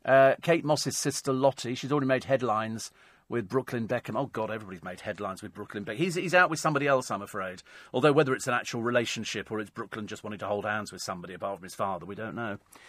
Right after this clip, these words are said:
Uh, do you know that the U K has a hundred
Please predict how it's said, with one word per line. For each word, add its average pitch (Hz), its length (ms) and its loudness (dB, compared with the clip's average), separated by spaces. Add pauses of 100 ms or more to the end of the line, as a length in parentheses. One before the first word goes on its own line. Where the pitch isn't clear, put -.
(300)
Uh, 175 240 8 (160)
do 269 100 2
you 277 40 6
know 285 100 10
that 196 140 2
the 196 80 6
U 190 220 -2
K 110 460 2 (1080)
has 151 220 0
a 147 40 2
hundred 190 520 -2